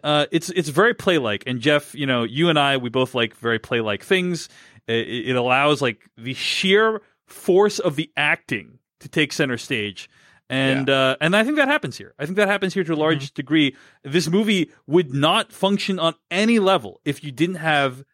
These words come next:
Speaker 1: these four actors who are all extremely good at what they do.
Speaker 3: Yeah.
Speaker 1: I think
Speaker 3: But, but
Speaker 1: this
Speaker 3: it might function better if there was, uh, better dialogue
Speaker 1: I think,
Speaker 3: being
Speaker 1: yeah, I
Speaker 3: spoken
Speaker 1: think the
Speaker 3: throughout this
Speaker 1: script kinda
Speaker 3: entire
Speaker 1: lets,
Speaker 3: movie.
Speaker 1: I think the script and the story does let them down a little bit. And I think
Speaker 3: Mm-hmm.
Speaker 1: that there's a lot of stuff,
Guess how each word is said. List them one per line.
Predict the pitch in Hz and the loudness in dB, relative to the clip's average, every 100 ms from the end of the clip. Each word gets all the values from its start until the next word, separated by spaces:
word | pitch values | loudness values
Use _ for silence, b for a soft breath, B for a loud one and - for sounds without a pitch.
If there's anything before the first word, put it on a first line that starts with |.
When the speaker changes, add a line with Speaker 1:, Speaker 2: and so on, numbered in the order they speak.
| _ - | _ -4
Speaker 1:
these | 139 - | -4 -4
four | - 165 170 | 0 2 2
actors | 139 143 - 117 - | 0 -2 -4 -6 -4
who | 127 | -4
are | 123 | -2
all | 127 135 131 | 0 0 -2
extremely | - - 160 156 151 | -10 -4 0 2 0
good | 117 117 | 0 0
at | 110 | 0
what | 98 - | -6 -10
they | 98 | -6
do. | 127 107 - _ b b b b b | -4 -4 -8 _ b b b b b
Speaker 3:
Yeah. | 147 127 - | -6 -6 -2
Speaker 1:
I | 151 | -2
think | 190 214 | 0 0
Speaker 3:
But, | 202 | 2
but | 226 | 2
Speaker 1:
this | |
Speaker 3:
it | 214 | 2
might | 254 - | 0 0
function | 226 226 226 175 139 | -2 -2 -4 -6 0
better | 170 160 123 107 - _ | 0 0 -4 -6 -12 _
if | 156 151 | -4 -2
there | 160 151 | -2 0
was, | 147 135 - | -2 -4 -8
uh, | 131 139 - 151 | -6 -8 -8 -10
better | 143 131 160 143 | -8 -2 0 0
dialogue | 131 107 104 92 - _ - | -4 -8 -10 -16 -18 _ -4
Speaker 1:
I | 160 | -2
think, | 170 240 | 0 0
Speaker 3:
being | 170 | 2
Speaker 1:
yeah, | 156 | 2
I | |
Speaker 3:
spoken | 147 135 | 2 0
Speaker 1:
think | 117 | 0
the | |
Speaker 3:
throughout | 143 113 | 0 2
this | 196 185 | 0 -2
Speaker 1:
script | 139 180 | 0 0
kinda | 170 | 2
Speaker 3:
entire | 190 147 | 2 2
Speaker 1:
lets, | 147 220 | 0 -4
Speaker 3:
movie. | - 202 - | -12 -12 -4
Speaker 1:
I | 185 | -2
think | 254 | 0
the | 226 | -2
script | - 208 208 | 0 0 0
and | 190 | 0
the | 156 | -4
story | - 131 143 151 | -2 -2 0 0
does | 120 123 135 113 | 0 2 0 -4
let | 113 120 | -8 -6
them | 139 | -2
down | 180 269 | 0 0
a | |
little | 175 131 | 2 0
bit. | 117 117 - b b b 160 | 2 -2 -4 b b b 0
And | 170 | 2
I | 170 | 0
think | - 240 285 | 0 -2 0
Speaker 3:
Mm-hmm. | 233 | 0
Speaker 1:
that | 190 | 2
there's | 180 156 | 2 2
a | |
lot | 135 127 180 | 0 2 0
of | 208 | -2
stuff, | - 123 - - | -2 -6 -6 -20